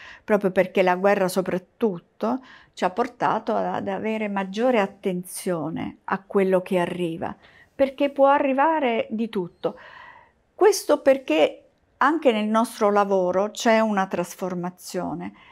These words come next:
Ehm, noi oggi col telefonino possiamo fare tutto, no? Una volta tu dettavi il pezzo al telefono, al giornale.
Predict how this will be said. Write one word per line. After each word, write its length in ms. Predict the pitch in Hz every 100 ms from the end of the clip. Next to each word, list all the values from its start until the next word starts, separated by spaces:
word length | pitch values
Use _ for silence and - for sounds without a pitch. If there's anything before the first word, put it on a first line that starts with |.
| - - -
Ehm, 420 | 202 185 190 185 -
noi 300 | 214 254 269
oggi 280 | 202 196 180
col 160 | 185 175
telefonino 560 | 208 208 214 202 175
possiamo 400 | 180 180 190 175
fare 200 | 175 175 170
tutto, 480 | 165 - - - - _ _ _ _ _ -
no? 260 | 180 196 -
Una 180 | 196 196
volta 340 | 220 202 208
tu 160 | 202 220
dettavi 580 | 202 196 - 196 180 190
il 140 | 185
pezzo 400 | - 175 180 -
al 140 | 175
telefono, 640 | - 156 165 165 143 151 196 - - _ _ _ - - - _ _
al 120 | 180 175
giornale. 720 | 185 175 170 143 117 -